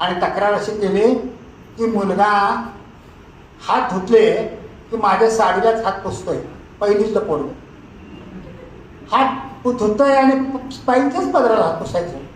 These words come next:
त्याला रागाला आले, कान पकडला, "अगं माझी साडी घाण होती, कशाला पुसतोस?" म्हणाले. विसरायचं आणि परत तसंच करायचं सगळं. आता काय पहिलीच्या मुलाला करणार?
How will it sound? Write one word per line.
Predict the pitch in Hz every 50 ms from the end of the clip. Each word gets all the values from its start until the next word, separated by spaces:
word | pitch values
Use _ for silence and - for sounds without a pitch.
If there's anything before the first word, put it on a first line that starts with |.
| - - - - - - - - - - - - - - - - -
त्याला | - 233 240 247
रागाला | 240 240 233 226 226 233 247 240 233
आले, | 226 226 220 220 220 220 220
कान | 226 220 220 226 233 233
पकडला, | 214 214 214 202 202 202 196
"अगं | 196 196 214 214 214 214
माझी | 208 202 202 208 208
साडी | - 214 214 214
घाण | 208 - 160 190 214
होती, | 208 - 196 190
कशाला | 185 190 - 208 208 214 208
पुसतोस?" | 202 - - - 190 - 190
म्हणाले. | 185 165 160 156 151 147 147 151 - - - - - - - - - - - - - - - - - -
विसरायचं | 233 - 226 254 262 277 294 285 294
आणि | 285 285 294 - 294
परत | 277 277 294 285 - -
तसंच | 262 - 277 262 -
करायचं | - 247 196 180 175 175 175 175 -
सगळं. | 175 165 160
आता | 170 - 226 220
काय | 240 247 285 277
पहिलीच्या | - 262 233 220 220 220 220 220
मुलाला | 220 196 190 190 185
करणार? | 185 190 180 170 165 160 151